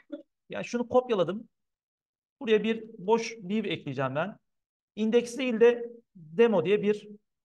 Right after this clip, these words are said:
e, action result ekliyorum. Buradan bunun viv'ini de ekliyorum. Add viv dedim.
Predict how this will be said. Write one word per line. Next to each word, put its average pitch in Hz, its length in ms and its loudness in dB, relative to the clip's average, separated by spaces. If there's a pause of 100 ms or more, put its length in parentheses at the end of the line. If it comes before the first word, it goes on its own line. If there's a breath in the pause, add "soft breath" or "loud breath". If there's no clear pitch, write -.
(120)
e, 143 720 -4
action 208 280 -4
result 180 320 0
ekliyorum. 139 280 -8
Buradan 214 280 -2
bunun 196 240 0
viv'ini 202 320 0
de 190 60 2
ekliyorum. 147 500 -4
Add 185 200 0
viv 185 160 -6
dedim. 170 320 -6